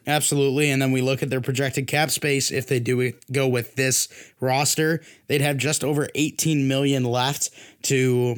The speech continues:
play around with some free agents. And, uh, a free agent that I really hope the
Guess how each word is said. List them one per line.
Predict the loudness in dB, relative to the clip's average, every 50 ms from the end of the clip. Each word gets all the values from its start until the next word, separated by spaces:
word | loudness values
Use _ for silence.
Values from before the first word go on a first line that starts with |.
| -4 -2
play | -2 0 2
around | 2 2 2 2 2
with | 0 0
some | 0 0 0
free | 0 0 0 2 2
agents. | 0 0 -2 -4 -4 -2 -2 -2 -2
And, | -4 -4 -2 0 0 0 0 0 0 -2 -4 -8 -12 -20 -20 -20 -14 -6 -4
uh, | -2 -2 -2 -2
a | -2 -2
free | 0 2 2 4 4
agent | 4 2 2 0 0 0 0
that | 0 2 2 2 0 0
I | 0 0 2
really | 2 2 2 2 2 2 2 2 0
hope | 0 0 0 0 0 0 0 -4 -8 -20 -18 -12
the | -6 -2 -2 0 0 2 2 0 0 -2 -4